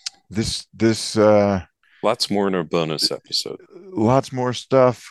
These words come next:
Speaker 1: and, um, should be getting some new articles out there on the blog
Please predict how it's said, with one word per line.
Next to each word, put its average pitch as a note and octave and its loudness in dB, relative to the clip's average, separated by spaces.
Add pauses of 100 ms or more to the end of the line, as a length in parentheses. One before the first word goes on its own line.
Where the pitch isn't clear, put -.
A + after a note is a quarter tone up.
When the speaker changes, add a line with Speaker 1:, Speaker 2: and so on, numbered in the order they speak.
Speaker 1:
and, G#2 -2
um, G2+ 0
should - -12
be G#2+ -6
getting G#2+ 2
some G2+ -6
new G2+ -2
articles G2 0
out F#2 2
there F#2 -4
on F2+ -4
the E2+ -8
blog F2 0